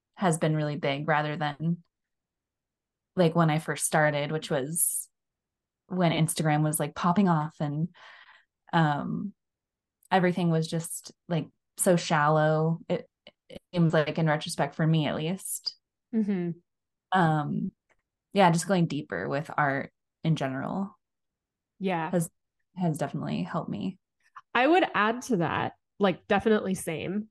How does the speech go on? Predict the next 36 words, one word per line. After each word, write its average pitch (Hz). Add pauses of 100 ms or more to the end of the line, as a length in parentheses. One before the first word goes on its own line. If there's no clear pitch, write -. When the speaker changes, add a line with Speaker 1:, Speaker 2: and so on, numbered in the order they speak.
(200)
Speaker 2:
Um, 175
getting 196
offline, 170 (120)
understanding 175
what's -
being 165
made, 165 (340)
understanding 269
context. 196
Like, 190
I 185
know 175
that's 175
a 170
very 170
l-, 170 (840)
thought 175
of 160
as 175
an 175
art -
schooly 175
thing, 175 (280)
but 220
a 240
little 185
bit 208
of 214
it 214
kinda 190
is 175
important. 180 (500)
And 202
I 294
would 208
add, 165